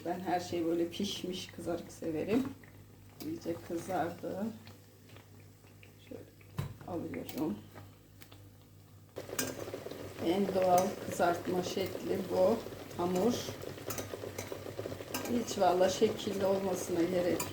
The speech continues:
yok. Böyle kızart. Şahane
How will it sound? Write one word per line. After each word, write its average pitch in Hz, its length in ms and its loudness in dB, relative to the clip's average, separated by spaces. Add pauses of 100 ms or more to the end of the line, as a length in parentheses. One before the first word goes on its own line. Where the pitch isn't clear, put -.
yok. 202 200 6 (1300)
Böyle - 520 2 (220)
kızart. - 540 -4 (1500)
Şahane 175 500 0